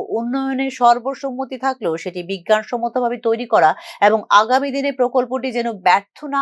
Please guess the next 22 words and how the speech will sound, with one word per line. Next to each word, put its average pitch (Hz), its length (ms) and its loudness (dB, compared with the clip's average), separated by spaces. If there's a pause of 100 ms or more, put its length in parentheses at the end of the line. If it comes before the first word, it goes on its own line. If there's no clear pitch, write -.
হয় 254 180 -2
সেদিকে 185 360 -8 (120)
নজর 185 340 -2
রাখার 240 200 -2
বিষয়ে 220 380 -6
বিস্তারিত 180 340 -6 (120)
আলোচনা 156 400 -4
হয়। 147 160 4 (400)
এছাড়া 202 280 2 (160)
ইন্টিগ্রেটেড 254 560 -6
অ্যাকোয়া 220 340 2
পার্কের 233 440 2
পরিচালন 247 540 -6
কমিটি 233 360 -6
নিয়েও 233 300 -4 (400)
জেলা 262 220 6
শাসকের 277 480 -4
সঙ্গে 262 300 0
আলোচনা 175 420 -2
হয়। 139 180 4 (120)
বিশেষজ্ঞদের 175 680 -4
পরামর্শ 185 360 -2